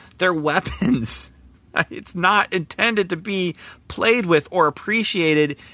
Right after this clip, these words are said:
in a fun and cute way. No, it's a voodoo doll that's being taken out of the country by a spy who has just killed a man. Uh,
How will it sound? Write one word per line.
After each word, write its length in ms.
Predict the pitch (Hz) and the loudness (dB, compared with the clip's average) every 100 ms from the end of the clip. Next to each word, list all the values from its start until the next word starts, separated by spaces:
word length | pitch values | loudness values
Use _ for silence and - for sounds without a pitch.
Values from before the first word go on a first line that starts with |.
| - | -2
in 140 | 156 | 2
a 120 | 151 143 | 2 0
fun 460 | - 185 185 185 | 0 2 2 0
and 260 | - 160 139 | -2 -6 -4
cute 340 | - 214 220 | -2 -2 -2
way. 360 | 143 127 113 113 - - | 0 2 2 0 -8 -10
No, 340 | - 190 151 117 - - _ | 0 2 2 -2 -8 -20 _
it's 180 | 180 196 - | -4 -2 0
a 140 | 180 | 0
voodoo 580 | 135 139 220 233 190 143 | 2 2 4 6 6 6
doll 600 | 120 107 98 98 110 147 _ _ _ _ _ - | 4 4 4 4 2 0 _ _ _ _ _ -4
that's 200 | 156 143 | -4 -4
being 680 | 131 190 185 170 160 156 - _ _ _ _ _ - | -2 0 2 2 0 -4 -8 _ _ _ _ _ -18
taken 440 | - 196 208 220 196 - | -2 0 2 0 0 0
out 260 | 160 190 - | 2 2 2
of 420 | 165 147 135 - | 0 0 -4 -4
the 180 | 143 139 | -2 -2
country 580 | - 180 208 202 131 123 | -2 -2 -2 -2 -2 0
by 260 | 131 135 | 2 2
a 180 | 117 127 | 2 -4
spy 920 | - - - - 180 202 151 107 110 123 - - | -2 -4 -4 2 4 6 4 2 -2 -6 -14 -10
who 120 | - | -2
has 100 | 160 | 0
just 280 | 131 156 - | 0 0 0
killed 420 | - - 190 202 | -4 -6 -2 2
a 80 | 175 | 4
man. 460 | 143 123 104 90 - _ _ _ _ _ _ _ _ _ _ - - - - - - _ _ _ _ _ _ _ _ | 4 4 2 -4 -10 _ _ _ _ _ _ _ _ _ _ -20 -20 -20 -20 -20 -20 _ _ _ _ _ _ _ _
Uh, 80 | - | -18